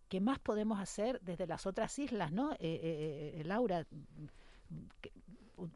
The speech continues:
el Colegio de Las Palmas se ha puesto a disposición del Colegio de, de Santa Cruz para, para, para ayudar, ¿no? Supongo que,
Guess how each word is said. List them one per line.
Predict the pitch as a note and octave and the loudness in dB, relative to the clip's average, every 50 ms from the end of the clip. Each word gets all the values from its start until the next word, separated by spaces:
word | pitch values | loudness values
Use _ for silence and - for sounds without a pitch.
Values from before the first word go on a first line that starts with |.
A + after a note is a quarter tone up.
| E3+ E3+ - - - - - - | -8 -8 -8 -8 -10 -8 -4 0
el | F#3 E3 E3 | 0 2 4
Colegio | - F3 F3 G3+ F3+ B3 A3 | 4 6 6 6 8 6 6
de | G#3 | 6
Las | G#3 - - | 6 4 6
Palmas | - A3 A#3 B3+ - | 6 6 6 6 6
se | - G3+ | 6 6
ha | |
puesto | E3+ A3+ G3+ - A3+ | 6 6 6 6 6
a | G#3 | 4
disposición | G3 - - F3+ - F3 - G#3+ A3 | 4 4 2 0 0 2 4 6 8
del | A#3 A#3+ G#3 | 8 8 6
Colegio | - F3+ E3 E3+ F3+ F#3 F#3+ F#3+ F#3 | 6 4 4 4 6 6 6 6 6
de, | F3+ F3 E3+ E3 E3 D#3 - E3+ | 6 6 4 4 2 0 -2 -2
de | E3 F3 E3+ | -2 -2 -2
Santa | - - F3 E3 - D#3 | -2 -2 -6 -4 -4 -4
Cruz | C#3+ F3+ G#3+ - | -4 -4 -6 -2
para, | - B3+ A3 G3 E3 A#2+ | 0 2 2 2 2 0
para, | C#3+ - E3+ E3+ E3 D#3+ D3+ - | -2 -4 -2 0 0 0 0 -2
para | - E3 D#3+ D#3 D#3 D3 D3 - | -2 -2 -2 0 0 0 -2 -2
ayudar, | D#3 D3+ D#3+ D#3+ F3 G3 F#3 E3+ D#3+ D#3 | -2 -2 0 2 4 6 6 6 6 6
¿no? | D#3 F#3+ C4+ D4+ B3+ | 4 4 4 2 2
Supongo | - - E3 - D#3 F#3 G#3+ G3 | 0 -2 -2 0 2 4 4 4
que, | - G3 F3+ | 4 4 2